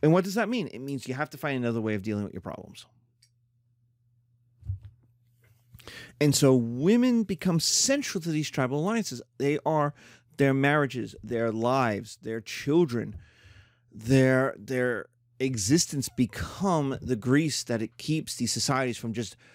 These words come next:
falling apart into barbarism and just wiping each other out. And so women are the glue that's holding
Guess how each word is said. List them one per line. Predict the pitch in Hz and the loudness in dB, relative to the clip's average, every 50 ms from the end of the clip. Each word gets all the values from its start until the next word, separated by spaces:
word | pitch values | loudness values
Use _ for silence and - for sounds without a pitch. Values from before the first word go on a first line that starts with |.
| _ _ _ _ _ _ _ _ _ _ _ _ _ _ | _ _ _ _ _ _ _ _ _ _ _ _ _ _
falling | - - - 147 147 156 156 165 170 | -16 -6 0 2 4 4 4 2 0
apart | 160 131 - 120 117 117 - _ _ | -4 -6 -4 -4 -4 -4 -4 _ _
into | 151 156 156 143 - - 131 | -4 -4 -2 -4 -4 -6 -8
barbarism | 113 101 123 120 117 95 190 117 113 107 101 104 110 98 | 0 2 2 2 2 2 0 0 0 0 -2 -2 -4 -4
and | 98 104 | -4 -6
just | 98 - - - | -6 -8 -4 -2
wiping | 110 101 104 - 104 101 101 | -2 -2 0 -2 -2 -2 -2
each | 98 - 107 | -2 -4 -6
other | 87 80 87 82 - | -8 -6 -6 -8 -8
out. | - - _ - - - _ _ _ _ _ _ _ _ _ _ _ _ _ _ _ _ _ _ _ _ _ _ _ _ _ _ _ _ _ _ _ _ _ _ _ _ _ _ _ _ _ _ _ _ _ _ _ _ - - - - - - - - - | -10 -16 _ -20 -20 -20 _ _ _ _ _ _ _ _ _ _ _ _ _ _ _ _ _ _ _ _ _ _ _ _ _ _ _ _ _ _ _ _ _ _ _ _ _ _ _ _ _ _ _ _ _ _ _ _ -20 -20 -20 -20 -20 -20 -20 -12 0
And | - 117 117 | 2 2 4
so | - 123 113 113 | 6 6 6 6
women | 110 104 123 160 180 175 170 170 - _ _ _ _ _ _ _ _ _ _ _ _ | 4 4 4 4 4 2 -2 -6 -8 _ _ _ _ _ _ _ _ _ _ _ _
are | 117 123 120 117 113 110 107 101 98 104 107 104 98 _ _ _ _ _ _ _ _ _ _ _ _ _ _ _ _ _ _ _ _ _ _ _ 107 | -4 -2 0 2 2 2 2 0 -2 -2 -4 -8 -10 _ _ _ _ _ _ _ _ _ _ _ _ _ _ _ _ _ _ _ _ _ _ _ 2
the | 101 135 | 2 2
glue | 131 113 107 131 135 143 151 165 143 120 117 | 2 2 0 2 6 6 6 6 6 2 2
that's | 101 110 104 - | 0 -2 -4 -4
holding | - - - 127 123 117 104 110 110 107 107 | -12 -2 0 2 2 2 0 -2 -2 -4 -6